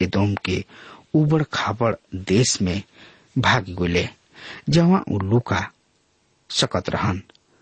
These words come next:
चौराहा पर खड़ा एदोमी उनका लुकाए के जगह के दिखा दिए। तब बाबुल के सेना अपना खोज पर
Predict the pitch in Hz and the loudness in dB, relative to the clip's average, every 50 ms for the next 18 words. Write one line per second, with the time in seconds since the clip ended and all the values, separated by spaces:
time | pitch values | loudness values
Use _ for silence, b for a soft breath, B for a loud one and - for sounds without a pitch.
0 | B B B B B B B B - 175 170 170 160 151 160 180 - - - 151 | B B B B B B B B 2 2 4 4 4 4 4 2 2 0 0 0
1 | 147 151 - _ - - 87 - _ - - - - 110 92 90 110 123 _ _ | 0 0 -4 _ -6 -6 -6 -6 _ -4 -2 0 0 0 -2 -2 -6 -10 _ _
2 | _ _ _ _ _ - - 95 90 117 117 110 98 90 101 139 156 _ B B | _ _ _ _ _ -8 -6 -2 0 0 0 2 0 0 0 0 -2 _ B B
3 | B B B B B - 190 180 180 - - 185 165 139 117 110 - - 110 117 | B B B B B 2 2 4 4 4 4 4 4 4 2 2 0 0 2 4
4 | 127 135 - - 127 104 98 - 95 90 104 101 85 - - 90 87 87 - b | 4 2 2 0 -2 -2 0 -2 -2 0 0 -2 -2 -2 -2 -2 -2 -2 -4 b
5 | b b b b b b _ _ _ _ _ _ _ - 113 120 127 - - - | b b b b b b _ _ _ _ _ _ _ -4 -2 -2 -2 0 0 -2
6 | - 104 104 95 107 104 87 92 101 92 98 - _ _ _ _ _ _ _ _ | 0 0 -2 0 -2 -2 0 0 0 -2 -2 -6 _ _ _ _ _ _ _ _
7 | _ _ _ - - - 165 117 87 92 98 - _ - - 107 98 98 95 98 | _ _ _ -6 0 0 0 0 -2 -6 -12 -12 _ -2 -2 0 0 0 0 0
8 | 110 107 101 - - - 87 90 98 - _ _ _ _ _ - - - - - | -2 -4 -4 -6 -6 -6 -6 -6 -6 -10 _ _ _ _ _ -10 -6 -4 0 2
9 | - 139 123 95 82 85 95 127 - B B B B B B B B - 180 - | 2 2 2 2 0 -2 -2 -2 -4 B B B B B B B B -2 -2 0
10 | - 175 165 156 - - - - - 160 151 151 - - - - 92 92 98 | 2 2 2 2 0 -4 -6 -2 2 2 2 2 2 -4 -2 -4 -2 -2 -4